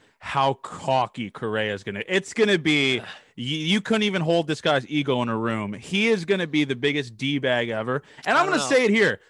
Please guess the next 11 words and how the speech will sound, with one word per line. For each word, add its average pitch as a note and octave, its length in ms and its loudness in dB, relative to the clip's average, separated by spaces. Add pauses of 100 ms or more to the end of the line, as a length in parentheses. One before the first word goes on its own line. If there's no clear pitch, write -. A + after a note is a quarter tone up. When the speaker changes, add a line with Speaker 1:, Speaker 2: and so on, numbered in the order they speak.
Speaker 1:
Carlos D#4 360 4
Correa G#3+ 440 4
is E3 180 2
banned D#3+ 360 2
from D#3 140 -2
this C3+ 140 -4
podcast. A2+ 680 -2 (300)
Speaker 2:
Oh, F#3 160 0
Speaker 1:
Year, A#3 140 6
Speaker 2:
wow. F#3 220 -2
Speaker 1:
forever. G#3 500 4